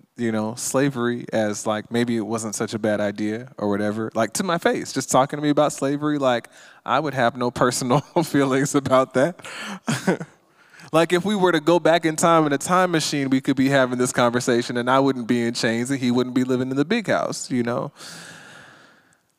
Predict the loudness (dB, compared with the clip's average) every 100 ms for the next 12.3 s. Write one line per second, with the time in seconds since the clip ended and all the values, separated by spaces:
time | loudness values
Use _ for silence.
0 | -4 0 2 4 4 2 0 0 2 2
1 | 2 0 -2 2 2 2 2 4 2 2
2 | 2 2 -4 -6 -4 -2 0 0 -4 -6
3 | -14 _ _ _ _ _ _ _ _ _
4 | _ 0 0 0 -2 0 2 0 2 2
5 | 2 2 2 0 -4 -4 -2 -2 -4 -8
6 | -10 -16 -20 _ _ _ _ _ _ _
7 | _ _ _ _ _ -4 0 2 0 0
8 | -2 -2 -2 -4 -6 -6 -6 -6 -10 -10
9 | -14 -16 _ _ _ _ 0 2 0 -4
10 | -4 -4 -2 0 -2 -2 -6 -4 -2 0
11 | 0 -4 -6 -6 -6 -2 -4 -4 -10 -8
12 | -6 -8 -10